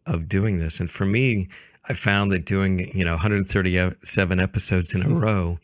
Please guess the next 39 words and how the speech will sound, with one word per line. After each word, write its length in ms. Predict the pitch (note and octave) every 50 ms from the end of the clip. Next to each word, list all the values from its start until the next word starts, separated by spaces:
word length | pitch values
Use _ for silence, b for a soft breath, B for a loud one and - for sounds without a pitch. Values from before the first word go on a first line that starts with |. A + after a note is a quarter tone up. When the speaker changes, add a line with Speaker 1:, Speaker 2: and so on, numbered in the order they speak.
| - _
Speaker 2:
Right. 260 | C3 A#2+ A#2 A#2 A2+ - - - _ _
Speaker 1:
really 440 | A#2 G#2+ G#2 A2+ A#2 B2 A#2+ A2+ G2+
cemented 540 | - - - F#2+ G2 G2 G2 F#2+ - F#2+
these 180 | F#2+ F#2+ F2+ E2+
ideas. 380 | F#2 F2+ F2 G2 G2+ G2+ F2+ F#2
And 100 | F2+ -
so 340 | - - F#2+ F#2 F2+ E2+ B B B B B B B -
I 80 | D3+
kinda 240 | - A#2 B2+ D3 D#3
have 220 | C3 A#2+ G2+ F2
a 60 | F#2+ F2+
daily 520 | E2+ E2 - G2 G2+ G#2 G2+ G2 F#2 F2+
internal 460 | E2+ G2 F#2+ - - - G2 G2 F#2 -
practice 480 | - F#2 F2+ F2+ F2+ - F#2 F2+ -
that's 180 | - F2 - -
maybe 240 | G2 F#2+ F#2 G2 F#2+
not 240 | F2+ F2 F2+ - - -
very 220 | - F#2+ F#2 F2
deliberate, 560 | D#2+ F2 F2+ G2+ C#3 E3+ - G2+ F2 E2 - -
but 100 | - F#2+
I'm 100 | F2+ F#2
constantly 920 | - - A#2 G#2+ G#2+ G#2 - - - - F#2+ - - G2 F2+ F2 F2 E2+ b b b b b b b b b b _ _ _ _ _ _ _ _ _ -
kind 140 | - G#2 G2
of 60 | F2
thinking 380 | - - G#2+ G2+ - G2+ G2+ F#2+
about 220 | F2 F2 E2+ E2+
these 200 | - F2+ E2+ F#2
ideas 420 | F2+ F2 E2 F2+ F2+ F2 E2+ -
and 100 | F2 F2
checking 380 | - - - F#2+ - - F#2 F2
these 200 | D#2+ D#2+ D#2 -
things. 320 | - E2+ D#2+ D#2+ E2 -
And 80 | - F#2
it's 100 | E2+ -
become 340 | - G2 F2+ - - F#2 F2+
kind 200 | - F2+ E2+ E2+
of 80 | E2
a 40 | F#2+
habit. 640 | E2 - - G2 G2 G2 F2 - D3 C#3+ C#3 -